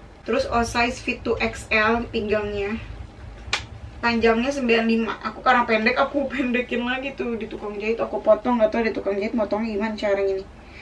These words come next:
Ya, derita kita badan kecil, apa-apa serba di kecilin, guys. Pakai aja. Udah pakai roknya, sumpah lucu banget. Roknya kayak, wow.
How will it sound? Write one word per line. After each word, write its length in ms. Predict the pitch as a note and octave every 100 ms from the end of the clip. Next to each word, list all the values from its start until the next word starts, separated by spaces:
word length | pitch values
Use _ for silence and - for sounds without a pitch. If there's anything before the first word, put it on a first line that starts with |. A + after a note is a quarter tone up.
| - - - - - - - - -
Ya, 240 | C4+ C#4
derita 400 | A#3 A#3 A3+ A3 A3
kita 320 | A3+ A#3 A3
badan 320 | G#3 G#3+ G#3+
kecil, 480 | G#3+ A3 - B3 B3+
apa-apa 400 | B3+ A3+ G#3+ A#3+
serba 320 | - A3+ G#3+
di 240 | G3+ G#3 - - - - - - - - - -
kecilin, 800 | - - A#4 A#4+ A4+ A4+ A4+ G4
guys. 640 | F#4+ F#4+ G4 F#4 - - - - -
Pakai 300 | - - G#3
aja. 120 | G#3+ G3+ - - - A3+ A4+ - - - A4+ - - - - - -
Udah 240 | A#3+ C4
pakai 320 | - A#3 A#3+ A3+
roknya, 400 | - G#3+ G#3+ B3
sumpah 160 | B3 A#3
lucu 160 | A#3 A3
banget. 320 | G3 A3 A3+ - - - - - - - - - - -
Roknya 200 | A3 B3
kayak, 220 | - A#3+ - - - - - -
wow. 240 | A#3